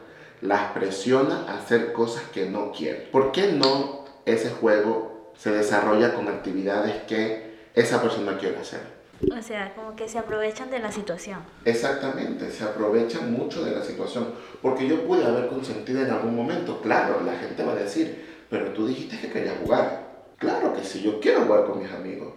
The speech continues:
Speaker 1: pero yo no quiero que me anden diciendo, "Quítate la ropa", pues. Yo no quiero que me estén diciendo, "Bésate con medio grupo", porque esa es otra cosa. Hay muchas veces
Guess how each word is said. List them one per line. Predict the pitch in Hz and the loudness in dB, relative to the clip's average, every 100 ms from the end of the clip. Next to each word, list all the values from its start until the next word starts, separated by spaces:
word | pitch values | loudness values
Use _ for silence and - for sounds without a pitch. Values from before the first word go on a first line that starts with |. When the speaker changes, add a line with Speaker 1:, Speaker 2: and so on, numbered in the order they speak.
| - | -2
Speaker 1:
pero | 117 104 | 0 2
yo | - | 2
no | 113 113 | 0 0
quiero | 110 104 | 0 0
que | 104 | 0
me | 98 | -2
anden | 101 101 101 | -2 -2 -4
diciendo, | 98 101 - | -6 -6 -6
"Quítate | - - 208 | -6 -6 -4
la | 226 | -4
ropa", | 392 403 285 - | -2 -2 -4 -8
pues. | - - - - - - | -12 -16 -20 -20 -20 -10
Yo | 139 | -4
no | 185 - | -2 0
quiero | 127 117 | 0 2
que | |
me | 113 - | 0 0
estén | 113 107 | -2 -2
diciendo, | 104 110 104 101 98 98 - - - | -2 -2 -2 -2 -4 -6 -12 -18 -18
"Bésate | 104 107 117 117 - 104 | -6 0 0 0 -2 -2
con | 101 107 | -2 0
medio | 107 107 | 2 2
grupo", | - 127 - 98 98 - - - | 4 2 0 -4 -8 -12 -20 -4
porque | 117 - | -2 0
esa | 185 190 | -2 -2
es | 160 | -4
otra | 139 127 - | -2 -2 0
cosa. | 127 - 110 - - - | 0 -2 -6 -10 -12 0
Hay | 131 | 4
muchas | - - - 151 | 4 2 -2 0
veces | 175 175 196 - - | 0 0 0 -2 -4